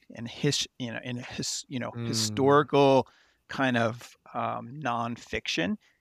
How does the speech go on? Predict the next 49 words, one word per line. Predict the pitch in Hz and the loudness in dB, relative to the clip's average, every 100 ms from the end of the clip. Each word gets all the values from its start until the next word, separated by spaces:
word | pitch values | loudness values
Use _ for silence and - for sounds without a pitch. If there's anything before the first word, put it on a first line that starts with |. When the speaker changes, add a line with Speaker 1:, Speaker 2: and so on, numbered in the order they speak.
| _ - | _ -4
Speaker 1:
is | 127 120 | 0 0
a | 120 | 0
genre | 110 143 101 117 117 117 | -2 -2 0 0 0 -4
that | 117 104 | -6 -6
I've | 107 - | -6 -6
come | 117 113 | -10 -10
to | 113 | -12
just | 110 110 - | -10 -14 -12
love. | 92 92 98 165 - - | -8 -4 -4 -4 -8 -8
And | 123 117 | -6 -2
so | 135 | -2
what | 120 120 | 2 8
I'll | 139 | 8
do | 139 123 117 180 - | 6 2 0 0 -2
is, | 107 110 101 - - _ - | -4 -4 -4 -8 -14 _ 0
that's | 151 - | 2 2
the | 127 | 2
last | 120 117 | 2 2
thing | 123 117 | -4 -8
I'm | 107 | -10
doing | 117 117 113 | -10 -10 -10
at | - | -10
the | |
end | 113 113 | -10 -10
of | 113 | -10
the | |
day, | 107 95 123 139 | -8 -4 -4 -4
is | 113 | -8
I | 107 113 | -8 -6
am | 101 101 - | -8 -10 -4
diving | 113 110 110 | -4 -4 -6
into | 107 117 - | -10 -10 -10
a | 107 | -8
story, | - 113 113 135 147 | -8 -4 0 0 0
and | 120 | -4
I'm | 117 | -6
basically, | 110 113 135 - - 104 101 92 90 _ _ _ _ | -4 -2 -2 -4 -8 -8 -6 -6 -10 _ _ _ _
till | - 151 | 2 4
my | 135 117 120 | 6 4 6
eyes | 117 117 117 | 6 6 4
are | 113 95 _ | -2 -6 _
closing. | - - 120 113 143 98 90 98 - | -14 -2 2 2 2 -6 -8 -12 -12
And | 127 127 | -6 -4
so, | - 120 | 0 2
like, | 120 120 | 2 2
right | 123 120 | 2 2
now | 117 113 | 2 -4
I'm | 120 | -6
reading, | 117 113 110 113 | -10 -10 -12 -16